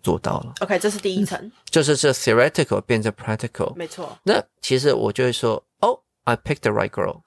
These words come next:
Speaker 1: 譬如说我把我的这个保险的 agent 介绍给他，我把我银行的经理介绍给他，他都一一就是可以把这些事情做好。我觉得对一个可能交往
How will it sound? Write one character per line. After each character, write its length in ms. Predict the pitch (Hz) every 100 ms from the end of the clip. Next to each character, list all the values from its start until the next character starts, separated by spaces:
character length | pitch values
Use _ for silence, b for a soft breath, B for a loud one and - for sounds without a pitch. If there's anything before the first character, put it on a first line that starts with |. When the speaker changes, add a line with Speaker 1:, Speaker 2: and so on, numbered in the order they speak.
| _
Speaker 1:
譬 120 | 151
如 60 | 135
说 220 | - 135
我 180 | 120 123
把 220 | 107 110
我 140 | 107
的 340 | 101 104 104 98
这 140 | -
个 160 | 110 107
保 240 | - 113
险 200 | 123 -
的 100 | 107 - -
agent 340 | 113 113 -
介 160 | - 98
绍 120 | - -
给 100 | -
他， 220 | - 101
我 100 | 110
把 160 | 110
我 100 | 101 -
银 160 | 107 110
行 140 | 107
的 80 | 107
经 240 | - 117
理 60 | 101
介 160 | -
绍 120 | 104 92
给 60 | - 117
他， 220 | 95 - B -
他 180 | 139
都 160 | 139 139
一 320 | - 135 135
一 40 | 135
就 120 | 120
是 140 | 113
可 80 | -
以 60 | 110
把 180 | - -
这 160 | 107
些 240 | 104 107 107
事 160 | -
情 260 | 104 - 98
做 160 | - 98
好。 240 | - - - -
我 100 | 151
觉 160 | 185
得 340 | 208 220 185 135 - -
对 160 | 208 190
一 120 | 170
个 440 | 185 160 139 113 - - _
可 120 | -
能 180 | 123 135
交 220 | 156 143
往 200 | 127